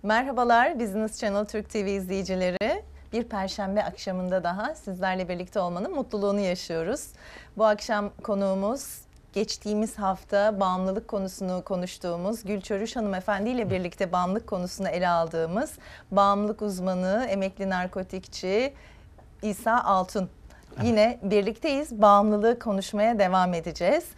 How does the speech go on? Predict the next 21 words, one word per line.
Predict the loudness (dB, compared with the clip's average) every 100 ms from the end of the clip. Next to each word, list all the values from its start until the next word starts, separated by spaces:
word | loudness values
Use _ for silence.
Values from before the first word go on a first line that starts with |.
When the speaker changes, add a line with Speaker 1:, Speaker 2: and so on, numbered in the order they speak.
| -14 -4
Speaker 1:
Hoş | -4 2
geldiniz | 4 4 2 0
Speaker 2:
Hoş | 0
Speaker 1:
hocam. | 2 4 2
Speaker 2:
bulduk | -2
hocam. | -12 -14 -20 -20 -20 -4
Speaker 1:
Nasılsınız? | 0 0 -2 -2 0 2 2 -4
Speaker 2:
Çok | -6 -6
şükür. | -6 -12 -12
Sağlığınıza | -4 0 2 2 2
duacıyız | 2 0 0 -2
hocam. | -4 -8 -10
Siz | -6
nasılsınız? | -4 -4 -8 -12 -2
Speaker 1:
Çok | -2 -2
şükür | -6 -2 -2 0
biz | -2 0
de | 0
Speaker 2:
Sağ | 0
olun. | 0
Speaker 1:
iyiyiz. | 0 -2 -2